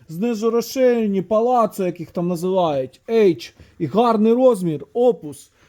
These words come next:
Нагадуємо. Щеляні, будь ласка, ну взагалі супер. Е, нагадуємо, оптова база секонд-хенд і сток.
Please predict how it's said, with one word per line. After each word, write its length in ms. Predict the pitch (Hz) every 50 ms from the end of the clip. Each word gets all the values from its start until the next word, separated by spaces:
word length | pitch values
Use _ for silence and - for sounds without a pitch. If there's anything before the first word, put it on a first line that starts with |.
| _ _
Нагадуємо. 560 | 151 156 185 190 180 165 160 147 135 123 120 117 _ _ _ _ - - _ _ _ _ _ _ _ _ _ _ _ _ _ _ -
Щеляні, 640 | - - - 269 240 214 202 170 165 165 156 160
будь 180 | 147 156 160 165
ласка, 400 | 196 196 185 170 175 - - 160
ну 160 | 175 190 190
взагалі 460 | 165 156 170 175 156 185 190 180 170
супер. 400 | 156 - - 175 131 - 147 131 - _ _ _ _ _ _ _ _ _ _ -
Е, 220 | 131 135 139 143
нагадуємо, 540 | 151 160 165 185 185 170 147 143 139 147 165
оптова 280 | 170 170 - 160 160
база 340 | 160 160 170 170 165 - 180
секонд-хенд 460 | - - 170 170 - 190 185 180 -
і 40 | 190
сток. 500 | 180 - - 240 226 226 220 220 - _